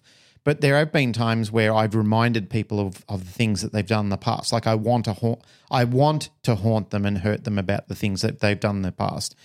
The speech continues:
That's something wrong with me. That's not something wrong with them.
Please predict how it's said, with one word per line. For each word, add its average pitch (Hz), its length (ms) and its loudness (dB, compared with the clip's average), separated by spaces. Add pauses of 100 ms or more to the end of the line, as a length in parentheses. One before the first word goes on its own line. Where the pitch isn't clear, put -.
(360)
That's 143 240 0
something 127 520 0
wrong 113 220 2
with 101 160 0
me. 101 260 0
That's 101 240 -2
not 120 180 0
something 113 360 -2
wrong 104 220 0
with 87 180 -4
them. 90 320 -6